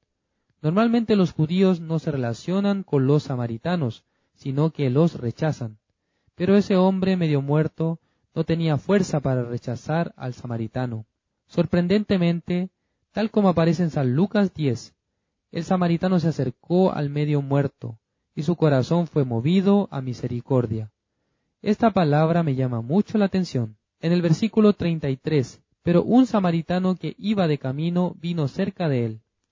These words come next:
y viéndole, fue movido a misericordia".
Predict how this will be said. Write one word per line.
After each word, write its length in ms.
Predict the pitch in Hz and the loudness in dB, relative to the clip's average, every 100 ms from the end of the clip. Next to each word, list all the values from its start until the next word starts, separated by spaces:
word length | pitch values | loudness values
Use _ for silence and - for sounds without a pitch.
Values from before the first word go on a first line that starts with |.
| _ | _
y 120 | 143 | -6
viéndole, 600 | 127 175 180 185 190 196 _ _ _ | -2 0 2 2 2 0 _ _ _
fue 200 | - 175 | -6 -2
movido 440 | 160 127 175 202 | 0 0 0 2
a 60 | 196 | 2
misericordia". 760 | 170 160 147 139 123 110 110 | 0 -2 -4 -2 -2 -2 -8